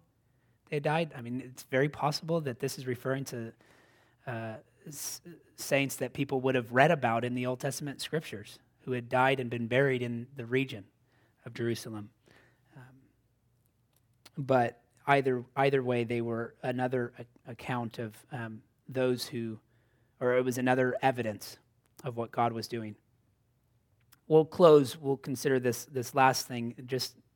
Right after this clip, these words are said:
thinking about the different witnesses, the eyewitnesses that are described here in verses fifty-four through sixty-one. You have the centurion and those who were with him, who, whether they understood exactly what they were saying or not, they,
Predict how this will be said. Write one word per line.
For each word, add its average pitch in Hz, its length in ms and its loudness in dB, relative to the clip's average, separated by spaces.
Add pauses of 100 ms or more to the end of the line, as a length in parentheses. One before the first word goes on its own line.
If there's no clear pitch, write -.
(120)
thinking 147 200 -4
about 127 240 4
the 123 60 -8
different 120 340 -6 (480)
witnesses, 127 560 0
the 123 220 0
eyewitnesses 120 920 0 (400)
that 127 140 4
are 120 80 4
described 123 580 2
here 107 260 -10 (240)
in 117 140 -8
verses 117 320 -6
fifty-four 120 520 -4
through 113 160 -10
sixty-one. 110 680 -8 (340)
You 131 80 2
have 120 120 4
the 123 60 0
centurion 147 760 4
and 120 100 -2
those 123 180 2
who 127 100 -4
were 117 100 0
with 135 240 2
him, 147 260 0
who, 123 320 -4
whether 151 260 4
they 143 200 4
understood 165 480 0
exactly 143 400 2
what 147 140 0
they 139 100 0
were 123 100 -2
saying 147 360 0
or 127 80 -2
not, 135 320 0
they, 120 340 0